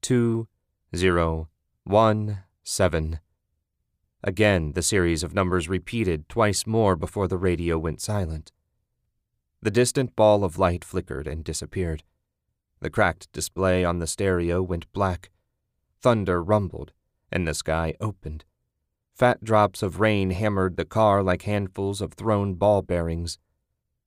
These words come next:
Susan held her head in her hands and cried steadily,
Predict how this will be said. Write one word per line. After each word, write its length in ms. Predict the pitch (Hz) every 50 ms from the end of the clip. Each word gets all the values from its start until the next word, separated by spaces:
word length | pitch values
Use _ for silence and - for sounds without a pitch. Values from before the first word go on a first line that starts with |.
| _ _ _ _ _
Susan 460 | - - 160 156 156 143 143 147 135
held 280 | 110 107 117 113 104 98
her 140 | 110 107
head 280 | 98 90 104 101 98 95
in 100 | 98 92
her 140 | 95 95 98
hands 340 | 92 98 95 87 90 90 90
and 160 | 95 87 85
cried 320 | - - 90 85 87 90
steadily, 500 | - - 98 87 82 85 85 82 87 85